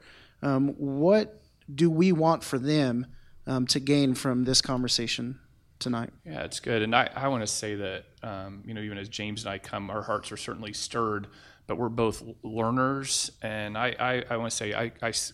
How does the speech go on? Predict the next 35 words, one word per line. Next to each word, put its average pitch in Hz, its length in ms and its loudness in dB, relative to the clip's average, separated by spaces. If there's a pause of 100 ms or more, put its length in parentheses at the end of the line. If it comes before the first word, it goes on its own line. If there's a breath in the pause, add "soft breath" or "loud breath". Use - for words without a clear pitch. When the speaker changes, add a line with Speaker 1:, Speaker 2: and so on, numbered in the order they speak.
Speaker 2:
we 143 100 0
approach - 460 -2
this 98 240 -6
very 110 460 -2
humbly, 98 540 -10 (420 soft breath)
right? 98 240 -6
This 117 240 -2
is 120 100 -4
something 107 460 -6
our, 98 260 -6
our 104 120 -4
brothers 110 340 -4
and 101 80 -6
sisters 107 400 -6
are, 104 80 -8
are, 101 480 -6 (400 soft breath)
there's 113 180 -4
a 120 60 -6
lot 127 260 2
of 123 260 -8
tremendous 123 480 0
suffering, 107 600 -4
and 107 240 -4
they're 104 100 -2
dying 107 560 -2
and, 101 280 -6 (160)
and 107 160 -10
being 117 160 -6
persecuted 110 640 -6
for 117 320 0
our 107 160 2
faith. 113 400 -2
And 107 100 -6
we 113 80 -4
s-, - 500 0